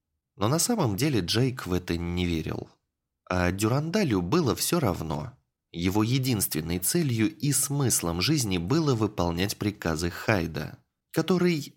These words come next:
явно напортачил при создании клинков. Джейк мысленно ухмылялся,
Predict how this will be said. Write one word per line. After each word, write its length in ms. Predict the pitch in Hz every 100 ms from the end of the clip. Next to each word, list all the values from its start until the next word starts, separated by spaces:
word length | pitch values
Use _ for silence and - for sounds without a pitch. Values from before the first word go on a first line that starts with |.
| _
явно 600 | 156 165 151 87 85 92
напортачил 1000 | 92 120 151 160 - - 143 95 - 78
при 320 | - - 165
создании 720 | 190 180 143 92 82 80 85
клинков. 840 | 85 - 113 120 120 95 - - _ _ _
Джейк 420 | 98 143 240 190
мысленно 720 | 117 170 - 151 147 147 135 -
ухмылялся, 1000 | 151 - 147 139 87 85 - 78 -